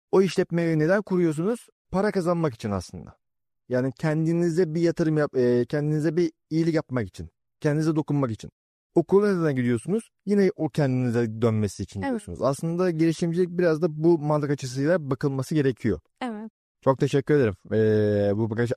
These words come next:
Speaker 1: açılarıyla beni aydınlattığınız, farkındalık yarattığınız için, e, girişimciliği, e, enine boyuna düşünmemiştim. E, bu farklı bakış açılarından da ben de her program başka bir konuğumdan başka şeyler öğreniyorum.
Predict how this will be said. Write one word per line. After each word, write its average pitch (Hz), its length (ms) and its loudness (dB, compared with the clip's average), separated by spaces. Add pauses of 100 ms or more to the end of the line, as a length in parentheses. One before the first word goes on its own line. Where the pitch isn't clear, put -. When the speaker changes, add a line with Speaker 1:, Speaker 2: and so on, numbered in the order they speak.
Speaker 1:
açılarıyla 123 680 0
beni 117 340 -2
aydınlattığınız, 120 840 -2
farkındalık 117 800 -2
yarattığınız 113 640 0
için, 165 280 -6 (220)
e, 90 220 -6
girişimciliği, 135 960 2 (200)
e, 113 100 -4
enine 123 360 0
boyuna 135 280 0
düşünmemiştim. 139 720 -2 (280)
E, 104 400 -2
bu 139 60 0
farklı 131 520 -2
bakış 113 260 -6
açılarından 120 720 -2
da 160 160 0 (180)
ben 131 320 2
de 147 240 4 (140)
her 123 220 -2
program 123 460 -2 (100)
başka 110 360 -4
bir 110 40 -14
konuğumdan 110 600 -2
başka 117 220 -2
şeyler 117 380 2
öğreniyorum. 104 440 0